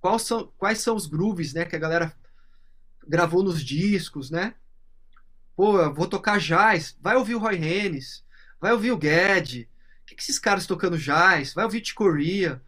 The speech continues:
né? Vai ouvir Keith Jarrett, né?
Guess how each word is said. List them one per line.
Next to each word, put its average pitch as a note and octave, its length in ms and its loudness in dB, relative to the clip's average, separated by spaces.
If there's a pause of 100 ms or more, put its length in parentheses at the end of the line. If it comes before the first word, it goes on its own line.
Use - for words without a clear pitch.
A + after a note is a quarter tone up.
(400)
né? F3+ 320 -4 (680)
Vai E3+ 140 -2
ouvir G3+ 640 0
Keith - 200 -6
Jarrett, - 1160 0
né? - 340 -10